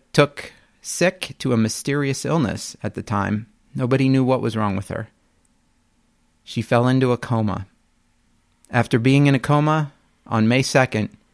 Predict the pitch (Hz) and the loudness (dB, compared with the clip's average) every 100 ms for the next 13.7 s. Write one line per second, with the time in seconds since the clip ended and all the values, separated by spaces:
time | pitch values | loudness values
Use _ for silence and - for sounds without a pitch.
0 | _ _ _ 113 104 - 113 - 120 107 | _ _ _ -2 -2 -2 -4 -4 -2 0
1 | 107 - - 107 104 98 98 107 _ _ | 0 -4 -6 -6 -4 -4 -4 -8 _ _
2 | _ _ _ _ _ _ _ _ _ _ | _ _ _ _ _ _ _ _ _ _
3 | _ _ - - 113 107 104 104 104 101 | _ _ -12 -4 0 0 2 2 2 0
4 | 101 101 - 101 - 110 107 104 - 104 | -2 -2 -2 -2 0 2 2 2 -2 -2
5 | 95 95 - - _ _ _ _ _ _ | -2 -4 -8 -14 _ _ _ _ _ _
6 | _ _ _ _ _ _ _ _ _ _ | _ _ _ _ _ _ _ _ _ _
7 | 104 101 104 107 110 110 110 107 104 104 | -2 0 2 2 2 4 4 2 2 2
8 | 104 104 101 98 95 92 _ _ _ - | 2 2 2 2 2 -4 _ _ _ -4
9 | 110 110 - 107 107 104 104 113 - - | 0 0 0 0 2 2 2 -2 -2 0
10 | 104 104 - _ _ _ _ 117 104 - | 2 2 -4 _ _ _ _ -6 -4 0
11 | 107 104 104 113 110 107 101 98 98 95 | 0 -2 -2 0 2 2 2 0 0 -2
12 | - 170 _ _ _ - 110 101 98 104 | -8 -20 _ _ _ -2 0 0 0 0
13 | 98 104 107 98 104 92 - | -2 -4 -6 -6 -6 -6 -8